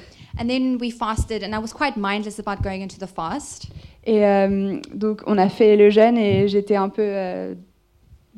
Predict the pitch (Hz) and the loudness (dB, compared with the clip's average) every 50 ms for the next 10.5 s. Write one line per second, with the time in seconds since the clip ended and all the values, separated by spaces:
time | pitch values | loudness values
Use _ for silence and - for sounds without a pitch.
0 | 190 - - 214 214 214 220 220 220 233 226 220 226 - - 214 - 254 254 254 | -20 -20 -12 -10 -8 -8 -8 -10 -10 -12 -12 -12 -12 -12 -10 -6 -4 -4 -2 -2
1 | - 262 233 233 - - 226 208 202 - - 220 214 - - 226 208 220 220 214 | -2 -4 -4 -6 -8 -10 -10 -10 -8 -4 -2 -2 0 0 0 2 6 6 6 8
2 | 208 226 208 202 214 220 220 220 214 196 202 190 196 196 214 208 214 202 - 214 | 8 8 8 8 8 6 4 4 2 4 4 4 6 6 4 4 4 0 -2 -6
3 | 196 202 220 214 202 190 202 - 214 202 208 202 208 208 202 214 - 226 214 202 | -6 -4 -2 0 2 2 2 2 2 0 2 0 0 -2 -2 -4 -4 -2 -4 -2
4 | 196 214 196 - - 247 277 262 - - - _ - - _ _ 233 226 220 226 | -2 -4 -4 -2 -2 -2 -2 -2 -6 -18 -20 _ -20 -20 _ _ -6 -4 -4 -4
5 | 226 240 233 240 233 - 220 214 220 220 214 - _ 196 202 190 208 190 165 170 | -4 -6 -6 -6 -6 -8 -8 -8 -8 -10 -10 -10 _ -8 -6 -6 -6 -8 -8 -8
6 | 160 170 170 - - - - _ - 226 226 202 208 214 220 - 247 240 233 226 | -8 -10 -12 -16 -18 -20 -18 _ 0 2 2 4 4 4 6 6 4 4 6 4
7 | 220 220 196 208 214 196 - 208 190 185 - - - _ _ _ _ _ - 226 | 4 4 2 2 0 0 -4 -6 -8 -8 -10 -14 -20 _ _ _ _ _ -8 -6
8 | 226 233 233 240 247 247 247 - - 262 254 262 254 - - 240 220 214 202 196 | -4 -4 -2 -2 -4 -4 -4 -2 0 0 0 0 -4 -6 -6 -6 -6 -6 -6 -8
9 | - 208 202 - 208 202 214 208 - 214 196 - 202 196 190 185 180 - _ 185 | -12 -12 -10 -6 -6 -6 -6 -6 -10 -12 -12 -10 -10 -10 -10 -12 -12 -12 _ -10
10 | 175 170 - - 165 151 - 87 - - | -10 -10 -10 -14 -14 -14 -14 -14 -16 -18